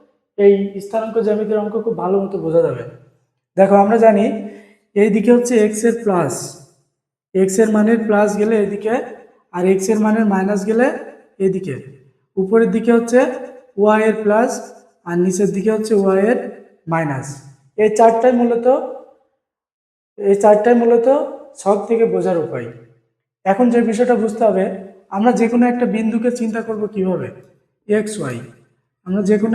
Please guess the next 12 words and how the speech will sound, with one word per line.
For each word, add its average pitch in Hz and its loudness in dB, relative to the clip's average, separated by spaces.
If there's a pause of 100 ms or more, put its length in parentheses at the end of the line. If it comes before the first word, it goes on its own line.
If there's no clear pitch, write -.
একটা 233 -2
বিন্দুকে 214 2
চিন্তা 214 -2
করব 220 -2 (680)
এক্স 214 -2
ওয়াই। 170 2
আমি 214 -4
মনে 220 -4
করলাম 220 4 (640)
এ - 4 (260)
এক্স 220 -4
ওয়াই। 143 -6